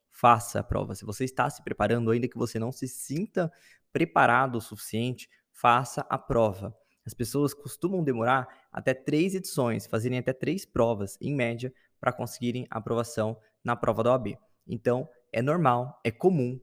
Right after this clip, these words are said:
a reprovação, ela é a maioria, né? A reprovação não é uma exceção na prova da O A B, nós sabemos muito bem disso. Então, eu recomendo que você, ainda que não se sinta preparado, vá fazer a prova. A única coisa que você,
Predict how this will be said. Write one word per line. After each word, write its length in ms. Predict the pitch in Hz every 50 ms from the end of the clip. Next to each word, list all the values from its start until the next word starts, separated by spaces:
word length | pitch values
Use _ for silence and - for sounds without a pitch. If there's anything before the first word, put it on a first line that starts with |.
| - -
a 80 | -
reprovação, 720 | - 110 107 - 127 120 120 117 110 - - 120 120 117 113 -
ela 340 | - 117 117 120 123 120 113
é 220 | 123 127 131 - -
a 80 | -
maioria, 680 | 113 110 120 147 170 175 143 117 113 117 127 131 127 - _ _ _ _ _ _ -
né? 140 | 107 107 110
A 20 |
reprovação 560 | 101 95 107 - - 113 107 110 104 - 117
não 220 | 117 123 127 123 117
é 220 | 117 127 156 - - _ _ _ _ _ _ _ _
uma 540 | - 107 110 110 110 110 110 107 107 101 - - _ _
exceção 680 | - 127 139 135 - - 113 - - - 113 113 135 135 - -
na 120 | - 101 101
prova 260 | - 107 104 98 107
da 80 | 107 107
O 20 |
A 60 | 107
B, 160 | 104 104 113
nós 160 | 120 120 107 -
sabemos 500 | - 117 107 104 110 113 113 110 107 -
muito 440 | - 110 113 123 139 156 160 160 160
bem 220 | 123 113 110 107 107
disso. 400 | 98 101 110 123 - - - - _ _ _ _ _ -
Então, 200 | 113 120 123 131
eu 60 | 135
recomendo 520 | 143 147 143 165 143 123 117 120 123 123
que 140 | - - 117
você, 360 | 120 127 117 - - 123 120 - _ _ _ _ -
ainda 500 | - 135 135 135 143 185 220 220 214 185
que 160 | 165 - 147
não 160 | 135 127 135
se 160 | 127 - -
sinta 380 | 120 - - 110 110 104 - 123
preparado, 580 | - 127 127 - 127 143 143 123 120 120 135 131 - _ _ _
vá 260 | - 107 113 117 113 117
fazer 280 | - - 117 110 120
a 80 | 123 127
prova. 360 | - - - - - - - _ - - _ -
A 120 | - 120
única 240 | 131 156 190 208 214
coisa 240 | - - 165 147 143
que 60 | -
você, 260 | 131 135 - - 127